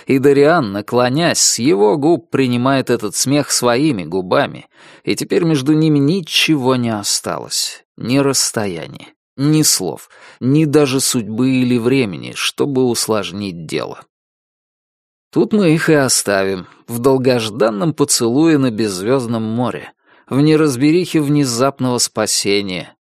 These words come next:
желаний и устарелых карт.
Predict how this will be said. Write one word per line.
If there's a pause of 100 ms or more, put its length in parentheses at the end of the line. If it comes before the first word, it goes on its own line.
(120)
желаний (220)
и
устарелых
карт.